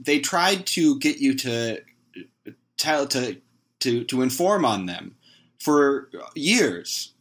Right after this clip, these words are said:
through very brutal torture. I'm curious, um, and if you, if you don't feel comfortable answering, that's fine, but how were you able to withstand that torture and, and refuse to betray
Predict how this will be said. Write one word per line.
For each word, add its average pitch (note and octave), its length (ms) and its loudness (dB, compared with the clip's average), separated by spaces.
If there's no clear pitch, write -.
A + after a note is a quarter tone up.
through C#3 800 2
very E3 380 2
brutal D#3 420 0
torture. D#3 640 -4
I'm F3 280 2
curious, A#3+ 640 2
um, D#3+ 440 -4
and D#3+ 180 2
if D3+ 600 -6
you, D#3+ 260 2
if D3+ 160 -4
you D#3+ 60 2
don't F#3 220 2
feel D#3 180 0
comfortable C#3 420 -2
answering, C#3+ 320 -2
that's A#2 240 -4
fine, D3+ 280 -2
but C3 200 -2
how C4 420 4
were G3+ 100 4
you F3 220 2
able F3 320 2
to C#3+ 200 2
withstand C3 1000 0
that D3 260 2
torture F3+ 500 0
and, B2+ 480 -2
and B2+ 460 0
refuse D3+ 760 2
to C#3 280 6
betray C3+ 720 2